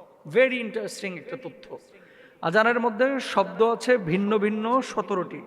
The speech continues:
অক্ষর আর কি, সতেরোটি ভিন্ন অক্ষর আছে। আর আমাদের প্রতিদিন ফরজ নামাজ হলো মোট সতেরো রাকাত, ফজরে দুই রাকাত।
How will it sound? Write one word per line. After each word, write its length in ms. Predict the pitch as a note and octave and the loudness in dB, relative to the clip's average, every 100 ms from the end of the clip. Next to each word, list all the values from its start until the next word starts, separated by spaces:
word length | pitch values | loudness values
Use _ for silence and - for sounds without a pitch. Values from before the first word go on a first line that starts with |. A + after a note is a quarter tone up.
| - | -6
অক্ষর 380 | - - - F#3+ | -6 -4 -4 -2
আর 80 | C#3 | -2
কি, 200 | - - - - - - | -8 -18 -20 -20 -20 -14
সতেরোটি 400 | - G#3+ C#4 C#4 | -4 -2 -2 -2
ভিন্ন 280 | B3 A#3+ A#3 | -2 -2 0
অক্ষর 280 | G#3 - F#3 | -2 -2 -2
আছে। 340 | D3+ - A3+ - - - - - | -2 -2 -2 -2 -10 -20 -20 -10
আর 120 | - F3 | 0 2
আমাদের 280 | G#3 A#3 B3 | 2 2 0
প্রতিদিন 380 | A#3 A#3 A3+ B3+ | -2 -6 -4 -4
ফরজ 320 | A#3+ A3 A3+ | -2 -2 0
নামাজ 320 | G#3+ G#3+ A3 G3 | 0 0 2 0
হলো 140 | A3 | -2
মোট 180 | G3 F3+ | -2 -4
সতেরো 340 | - - F3+ | -6 -2 0
রাকাত, 280 | D#3 - C3 - - - | 0 -2 -8 -12 -10 -2
ফজরে 280 | E3+ F#3+ | 0 0
দুই 160 | F#3 G3 | 2 4
রাকাত। 300 | F#3+ G3 G#3+ | 2 2 -2